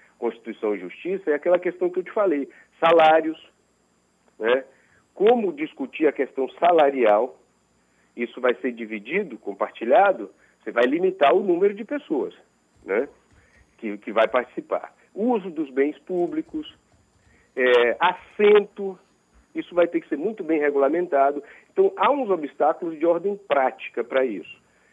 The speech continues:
mas já tem emenda constitucional. Eu, particularmente, vejo no curto prazo com muita dificuldade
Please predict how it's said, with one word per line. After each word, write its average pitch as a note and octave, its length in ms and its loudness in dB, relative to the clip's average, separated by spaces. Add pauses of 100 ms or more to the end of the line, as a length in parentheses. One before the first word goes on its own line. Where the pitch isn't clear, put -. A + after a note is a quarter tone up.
(140)
mas A2 160 -4
já C#3+ 140 2
tem C#3+ 240 -2
emenda D#3+ 360 2
constitucional. D#3+ 640 -6
Eu, G#3+ 260 0
particularmente, D#3 920 -4 (260)
vejo E3 500 0
no D3 140 -6
curto G3 380 -6
prazo C#3 380 2
com D3 100 -8
muita F#3 280 -2
dificuldade D3 1040 -4